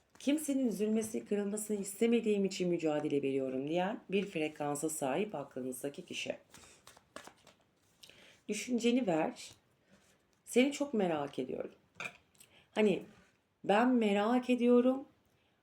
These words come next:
Acaba aynı şeyleri yaşayıcı-, yaşatacak mısın bana diyorsunuz ya.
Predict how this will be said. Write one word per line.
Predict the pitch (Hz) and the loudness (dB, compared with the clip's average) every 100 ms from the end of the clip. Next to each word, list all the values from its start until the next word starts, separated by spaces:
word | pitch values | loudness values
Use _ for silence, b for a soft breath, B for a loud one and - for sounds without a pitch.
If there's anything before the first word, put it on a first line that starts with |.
| _ | _
Acaba | 196 196 254 214 208 247 - _ _ _ _ | 0 4 6 4 2 0 -10 _ _ _ _
aynı | 185 220 254 | 2 4 4
şeyleri | - 247 240 240 240 - | 4 4 4 2 0 -4
yaşayıcı-, | 151 - 196 190 190 | -6 -2 -2 0 -2
yaşatacak | 175 185 190 190 240 196 | -2 -2 0 2 2 2
mısın | 160 - 139 | -4 -6 -8
bana | 131 123 | -6 -6
diyorsunuz | 135 165 170 285 302 170 | -2 -2 -2 -6 -8 -6
ya. | 135 113 | -4 -6